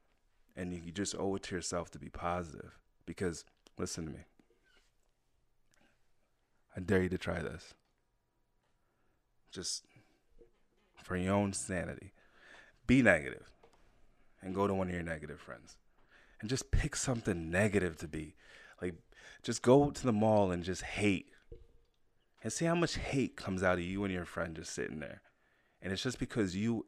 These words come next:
instigated the hate. Then one day, go somewhere with that same friend and do something very nice. And just start instigating likes.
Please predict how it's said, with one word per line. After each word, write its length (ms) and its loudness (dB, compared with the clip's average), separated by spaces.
instigated 640 -6
the 100 -8
hate. 360 -10
Then 560 2
one 200 -2
day, 200 -2
go 240 -2
somewhere 380 -6
with 140 -10
that 180 -8
same 280 -6
friend 400 -6
and 160 -8
do 140 -6
something 400 -6
very 340 -4
nice. 460 -6
And 100 -6
just 140 -6
start 340 -2
instigating 760 -2
likes. 480 -4